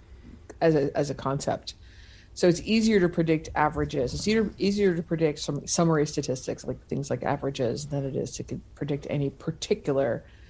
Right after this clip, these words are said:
um, uh, individual. And of course, th-, the side of that is, like, you know, if you're an exceptional person in, in various, exceptional might be a bad thing, right?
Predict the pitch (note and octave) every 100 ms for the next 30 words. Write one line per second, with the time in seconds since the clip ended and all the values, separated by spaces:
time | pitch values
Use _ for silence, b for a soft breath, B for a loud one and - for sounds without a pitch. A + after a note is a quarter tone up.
0 | b b - - - C#3+ C3+ C3+ B2 -
1 | - - C3+ C3 - D#3 D3 B2+ - -
2 | - E3 b b - F#3 F3 E3 D3+ -
3 | E3 D#3+ - - - D#3+ - D3+ D#3 D3+
4 | - - - - - - G#3 E3 C#3+ C#3+
5 | C#3 D3 C3 C#3 - - - - E3+ D3
6 | D#3+ E3 F3+ F#3+ E3+ D#3+ D#3+ E3+ D#3+ -
7 | C#3 - G#3 G3+ D#3 C#3 C#3+ C3+ - C#3
8 | D3 D3+ C3+ C#3 - C#3 - D#3 - C#3
9 | C#3 D#3 E3 F3 G#3+ F#3+ D#3+ D3+ D3+ D3+
10 | D3